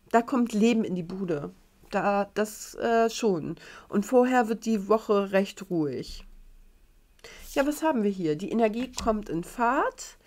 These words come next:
Sieht mir hier doch recht gut aus. Sieht mir nach einer entspannten Woche aus. Also, zum Ende der Woche wird's, äh, ähm, aufregend, wird spannend. <laughs>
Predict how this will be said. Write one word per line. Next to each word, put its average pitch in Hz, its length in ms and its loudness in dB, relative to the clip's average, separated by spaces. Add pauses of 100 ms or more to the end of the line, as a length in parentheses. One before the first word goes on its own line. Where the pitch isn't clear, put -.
(240)
Sieht 294 260 2
mir 294 80 8
hier 240 180 4
doch 208 220 0
recht 196 240 0
gut 285 260 -4
aus. - 360 0 (800)
Sieht 247 200 -4
mir 233 80 4
nach 208 140 0
einer 180 100 -2
entspannten 247 560 -2
Woche 302 200 0
aus. 285 140 0 (380)
Also, 226 280 2 (960)
zum 262 220 2
Ende 247 200 0
der 240 160 4
Woche 247 320 2
wird's, 226 420 4
äh, 202 340 2 (260)
ähm, 208 560 0 (280)
aufregend, 175 520 -2
wird 185 160 -8
spannend. 160 600 -2
<laughs> - 40 -20